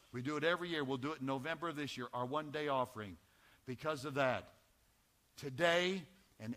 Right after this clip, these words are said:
every day in two thousand and eighteen, there are thirteen hundred and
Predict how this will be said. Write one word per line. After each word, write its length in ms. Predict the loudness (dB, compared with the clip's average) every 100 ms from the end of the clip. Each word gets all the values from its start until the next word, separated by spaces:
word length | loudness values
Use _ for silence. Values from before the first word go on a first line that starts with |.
| 0
every 420 | 0 0 -4 -4
day 240 | -2 -2
in 120 | -4 -8
two 200 | -8 -6
thousand 480 | -4 -4 -4 -4
and 120 | -4 -4
eighteen, 600 | -6 -8 -8 -6 -6 -8 -10 -6
there 160 | -4
are 240 | -2 -4 -4 -8
thirteen 580 | -8 -8 -10 -14 -12 -10
hundred 500 | -8 -8 -6 -6 -6
and 140 | -6